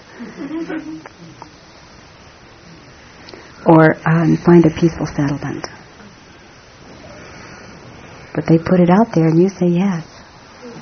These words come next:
It doesn't end until you say so. Do you know if, um, if the country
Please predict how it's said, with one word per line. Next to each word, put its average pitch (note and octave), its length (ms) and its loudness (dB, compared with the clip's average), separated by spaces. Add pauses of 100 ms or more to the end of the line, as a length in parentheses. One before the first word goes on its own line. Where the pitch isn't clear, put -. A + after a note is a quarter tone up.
(1800)
It E3+ 80 0
doesn't F3+ 340 0
end E3+ 400 2
until D#3+ 500 -4 (480)
you D#3+ 100 -6
say E3 260 -6
so. C#3+ 180 -18 (640)
Do G3 120 2
you G3+ 60 10
know G3+ 280 6 (160)
if, E3+ 180 -2 (180)
um, D#3+ 460 -6 (380)
if E3 240 -2
the E3+ 360 -2 (760)
country E3+ 600 0